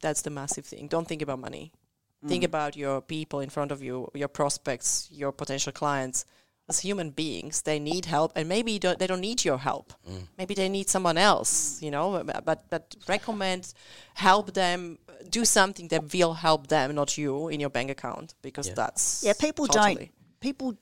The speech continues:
Speaker 2: don't pay for money. They pay for a service or a product
Speaker 1: Yeah,
Speaker 2: or
Speaker 1: value,
Speaker 2: a combination
Speaker 1: value
Speaker 2: of,
Speaker 1: exchange.
Speaker 2: of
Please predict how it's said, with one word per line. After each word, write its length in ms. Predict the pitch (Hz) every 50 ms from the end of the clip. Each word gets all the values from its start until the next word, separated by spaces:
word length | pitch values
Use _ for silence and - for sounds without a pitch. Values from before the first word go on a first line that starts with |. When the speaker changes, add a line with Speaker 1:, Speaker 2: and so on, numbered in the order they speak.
| 196 190
Speaker 2:
don't 240 | 180 175 175 156 - _ _ _ _ _ _ -
pay 460 | - - 165 160 160 160 156 151 156
for 280 | - - - - 156
money. 440 | 147 131 - - - - - - - _ -
They 200 | 185 180 185 180
pay 320 | - - - 165 165 165
for 220 | 175 - - 175 170
a 60 | 190
service 540 | - - - 160 160 160 160 170 - - -
or 100 | 190 214
a 60 | 247 -
product 320 | - 196 160 143 - 320
Speaker 1:
Yeah, 100 | 320 277
Speaker 2:
or 20 |
Speaker 1:
value, 260 | 226 208 214 214 196 175
Speaker 2:
a 20 |
combination 600 | - 180 170 165 160 170 165 156 147 139 - 170 160
Speaker 1:
value 40 | 151
Speaker 2:
of, 100 | 139 -
Speaker 1:
exchange. 260 | - - - - -
Speaker 2:
of 220 | - 151 143 -